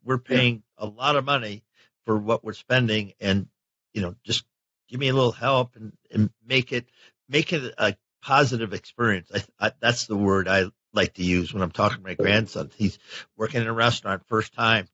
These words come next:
Speaker 1: first job. I said, "Just make it a good experience for whoever you come in contact with, 'cause everybody has a bad day, either staff or, or, or a client. Just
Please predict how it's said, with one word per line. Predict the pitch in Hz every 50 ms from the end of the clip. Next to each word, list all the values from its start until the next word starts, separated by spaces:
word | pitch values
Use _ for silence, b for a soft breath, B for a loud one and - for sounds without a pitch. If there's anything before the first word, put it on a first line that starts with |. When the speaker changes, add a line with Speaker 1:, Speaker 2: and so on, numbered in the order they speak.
| _ _ _ _ -
Speaker 1:
first | 113 110 - -
job. | - 107 110 113 110 101 92 82 _ b b b b b
I | -
said, | - - 117 98 -
"Just | - 113 - - -
make | 117 110 113 120 127 123 -
it | 147 143 131 -
a | - 98 90 - _ 123
good | 123 120
experience | 120 123 - - _ 120 117 117 113 113 110 104 _ _ -
for | - -
whoever | - - - 107 92 - - 104 110 123 120 131
you | 123 117 120 120
come | 123 - 135 120 120
in | 117 113
contact | - - 110 92 95 85 - - 62 - - _
with, | - - - - _ _ _ _
'cause | - 92 - - -
everybody | - 117 117 120 110 120 113 110
has | 110 110 101 104
a | 107
bad | 87 98 92 92 82 -
day, | 90 85 - - - _ b b b b b
either | - 104 85 87
staff | - - - - 110 110 110 113 113 110 - _ -
or, | 95 92
or, | 82 - 65 - 67 - -
or | 80
a | 92 -
client. | - - 107 107 98 76 73 _
Just | - 110 95 -